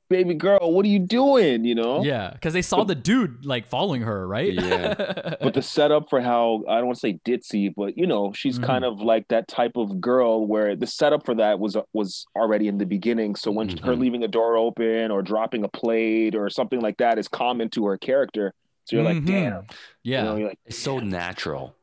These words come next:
Speaker 3: That's what it is.
Speaker 1: Yeah.
Speaker 3: It felt so nice. And then the part where they show the guy inside that roo-, in, inside the house by the balcony, that was perfect too. Like,
Speaker 1: Yeah.
Speaker 2: Yeah.
Speaker 3: the switch.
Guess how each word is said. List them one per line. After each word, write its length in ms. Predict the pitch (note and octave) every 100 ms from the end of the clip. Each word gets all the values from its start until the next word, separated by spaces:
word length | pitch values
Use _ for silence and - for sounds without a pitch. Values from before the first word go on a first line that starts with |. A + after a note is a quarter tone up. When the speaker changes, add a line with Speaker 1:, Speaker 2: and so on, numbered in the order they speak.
| _
Speaker 3:
That's 200 | - F2 F2
what 120 | D#2
it 100 | D2+
is. 60 |
Speaker 1:
Yeah. 320 | D2+ G#2+ F#2+ E2+
Speaker 3:
It 100 | F#2+
felt 300 | - F#2+ -
so 140 | - F#2+
nice. 240 | F2 E2 -
And 240 | - A2 G#2
then 180 | G#2 G#2
the 100 | F#2+
part 320 | - F#2+ D2+
where 160 | E2+ D#2+
they 120 | D#2+
show 320 | - F#2 F2
the 120 | E2
guy 280 | E2+ F2 E2+ -
inside 540 | G2 F#2 - E2 E2 E2
that 200 | E2+ D#2
roo-, 160 | E2 - -
in, 200 | F#2+ -
inside 300 | F#2+ - F2+
the 80 | E2
house 320 | E2 F2+ - - _ _ -
by 160 | E2+ E2+
the 80 |
balcony, 460 | D#2 D#2+ - A2 G#2
that 140 | F#2 F2+
was 100 | D#2+
perfect 440 | - E2 D#2 -
too. 140 | F2 C#2+
Like, 240 | C#2 C#2 _ _ _ -
Speaker 1:
Yeah. 280 | F#2 E2+ D#2+
Speaker 2:
Yeah. 140 | C3
Speaker 3:
the 60 | G#2
switch. 520 | - A2 F#2+ C#3 -